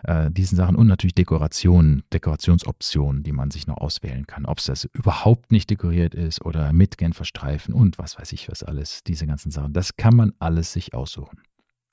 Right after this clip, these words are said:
Meist die, die, ja, und das, das bedeutet da als Uhren-, Uhrenhersteller kann man sich dann, hat man jetzt eine große Auswahl von, von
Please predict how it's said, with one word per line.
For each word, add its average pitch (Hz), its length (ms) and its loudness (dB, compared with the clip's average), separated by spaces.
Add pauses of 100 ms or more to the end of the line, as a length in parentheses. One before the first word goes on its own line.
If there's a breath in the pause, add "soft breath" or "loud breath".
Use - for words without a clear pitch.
(1700 loud breath)
Meist 117 600 4 (220)
die, 110 160 2
die, 101 140 -2
ja, 101 360 4
und 85 140 -2
das, 107 160 2
das 113 160 2
bedeutet 117 420 2
da 95 140 2
als 85 300 -4
Uhren-, 82 360 2 (1300)
Uhrenhersteller 110 840 4
kann 101 140 2
man 92 140 6
sich 87 180 -2
dann, 82 320 2
hat 87 140 -2
man 90 80 2
jetzt 87 100 -4
eine 90 80 2
große 101 380 0
Auswahl 107 340 0
von, 82 300 0
von 76 340 -2